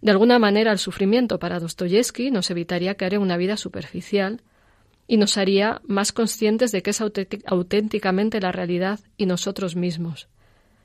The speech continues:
Así que podríamos decir que el sentido del sufrimiento está ligado al sentido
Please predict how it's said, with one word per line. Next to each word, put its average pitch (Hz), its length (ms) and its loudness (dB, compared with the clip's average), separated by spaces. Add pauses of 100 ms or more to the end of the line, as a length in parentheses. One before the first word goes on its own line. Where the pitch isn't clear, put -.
(140)
Así - 180 -2
que 226 100 6
podríamos 202 420 4
decir 226 480 -2 (560)
que 214 60 2
el 190 40 0
sentido 190 360 2
del 202 100 2
sufrimiento 220 600 0
está 202 200 -6
ligado 185 320 0
al 196 60 -4
sentido 180 680 -4